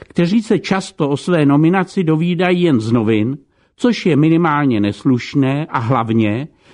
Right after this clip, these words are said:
návrh jedné politické strany bez dohody s ostatními je irelevantní a de facto jen zesměšňuje kandidáta,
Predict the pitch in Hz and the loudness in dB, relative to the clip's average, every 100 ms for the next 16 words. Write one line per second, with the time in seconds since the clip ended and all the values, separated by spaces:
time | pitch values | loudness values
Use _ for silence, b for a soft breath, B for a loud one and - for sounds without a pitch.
0 | b 123 170 226 180 - 147 180 220 185 | b 0 2 0 -2 -4 -2 0 0 -2
1 | 127 147 147 151 147 - 139 - - 117 | 0 0 2 0 -4 -2 -2 -2 -4 -4
2 | 117 120 135 147 127 131 117 165 185 220 | 0 0 -2 -4 -2 -2 0 2 2 2
3 | 165 - - 117 - 127 - 123 117 110 | -2 -4 -10 -10 -4 -4 0 0 2 0
4 | 113 131 b b 147 156 - 143 131 131 | -2 -6 b b -2 0 0 -2 0 0
5 | 127 127 131 131 - 151 208 170 165 180 | 0 0 2 0 0 0 0 0 -2 -2
6 | 233 214 - 190 123 101 151 - 190 185 | -4 -4 0 0 0 0 -2 -2 0 0
7 | - 185 160 - 113 113 120 120 117 - | -2 -2 0 -2 -2 0 0 -2 -4 -4
8 | 131 151 | -6 -6